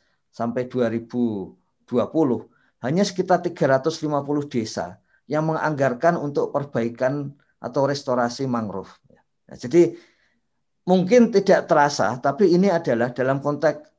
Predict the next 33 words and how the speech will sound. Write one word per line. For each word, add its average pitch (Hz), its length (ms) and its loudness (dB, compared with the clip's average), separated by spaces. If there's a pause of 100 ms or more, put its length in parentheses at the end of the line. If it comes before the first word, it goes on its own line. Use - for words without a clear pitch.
(800)
S 156 240 -4
D 143 160 -6
Gs 147 240 -4
desa, 113 480 -2
ya, 73 240 -14 (240)
pembangunan 127 560 -2
yang 135 240 -4
berkelanjutan. 120 800 -4 (240)
Maka 180 320 -2
kalau 175 160 4
ada 147 240 2
lingkungan 147 480 -2
yang 139 160 -4
rusak 135 400 -2
itu 143 160 -8
sebetulnya 139 400 -8
sekarang 151 480 -2
menjadi, 135 480 -4 (560)
kalau 127 160 -4
istilahnya 131 480 -2
Pak - 320 -2
Aminuddin 131 640 -4
itu, 147 400 -4 (240)
itu 180 320 -2
cara, 156 560 4
cara 143 240 2
pandang 143 560 0
S 147 160 -4
D 139 160 -4
Gs 175 240 -4
memang 139 160 -2
seperti 131 480 -6
itu. 107 240 -12